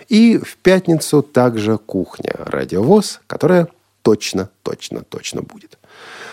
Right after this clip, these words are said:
А, ну вот, друзья мои, с Днем Защитника Отечества. Если вы празднуете, то и вас также. Если не празднуете, поздравьте ваших друзей, знакомых, прежде всего военных. Все-таки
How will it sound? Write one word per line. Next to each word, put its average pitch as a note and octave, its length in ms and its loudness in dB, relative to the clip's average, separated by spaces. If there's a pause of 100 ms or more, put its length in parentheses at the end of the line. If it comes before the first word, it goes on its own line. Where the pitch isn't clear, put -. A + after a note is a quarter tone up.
(180)
А, A#2+ 240 0
ну C#3 240 6
вот, A#3 260 4
друзья G#2 420 0
мои, A1+ 380 -8 (500)
с - 100 -12
Днем F#3+ 500 6
Защитника E3 640 2
Отечества. - 720 0
Если B2 240 -2
вы C3+ 80 6
празднуете, C3 680 2 (200)
то - 120 -10
и - 100 -8
вас - 240 -4
также. C3+ 480 0 (400)
Если G2 240 -2
не B2 100 6
празднуете, C3+ 560 2
поздравьте G2+ 720 -2
ваших E2 640 -10
друзей, G2 400 0
знакомых, B2+ 540 2
прежде D#2 340 -8
всего - 260 -10
военных. C#3 640 2 (1160)
Все-таки - 960 -2